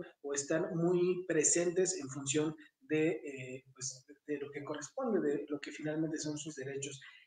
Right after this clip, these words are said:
Y sí, justamente esta tarde vamos a platicar con muchísimo gusto de esto que es los cambios para futuros pensionados, específicamente del Seguro Social.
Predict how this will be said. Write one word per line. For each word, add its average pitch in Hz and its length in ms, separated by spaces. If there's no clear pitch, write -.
Y 180 160
sí, 247 400
justamente 202 800
esta 165 340
tarde 165 300
vamos 160 300
a - 60
platicar 147 400
con 165 120
muchísimo 156 400
gusto 156 480
de 185 340
esto 233 300
que 208 180
es 208 180
los 165 480
cambios 208 760
para 151 300
futuros 175 500
pensionados, 151 600
específicamente 147 760
del 147 80
Seguro 139 360
Social. 180 360